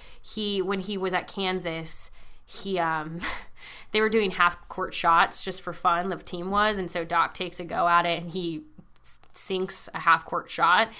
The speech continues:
and all the players are just, like, so amped up, like, "Oh my gosh, I can't believe you did this," and he turns around and goes,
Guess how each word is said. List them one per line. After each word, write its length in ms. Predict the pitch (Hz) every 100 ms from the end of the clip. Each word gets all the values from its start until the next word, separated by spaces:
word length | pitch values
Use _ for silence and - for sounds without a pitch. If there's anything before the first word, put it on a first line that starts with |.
| - - -
and 120 | 196
all 200 | 202 208
the 60 | 208
players 360 | 226 214 208
are 80 | 196
just, 200 | 185 190
like, 180 | 202 160
so 360 | - - 214 214
amped 320 | 208 202 196
up, 200 | 190 202
like, 160 | 190 254
"Oh 160 | 349 339
my 180 | 330
gosh, 480 | 294 359 339 330 330
I 40 | 311
can't 240 | 320 320
believe 200 | 330 311
you 60 | 311
did 160 | 320
this," 260 | 262 294 254 - - -
and 100 | 226
he 140 | 254
turns 240 | - 247 233
around 180 | 233
and 80 | 233
goes, 200 | 220 202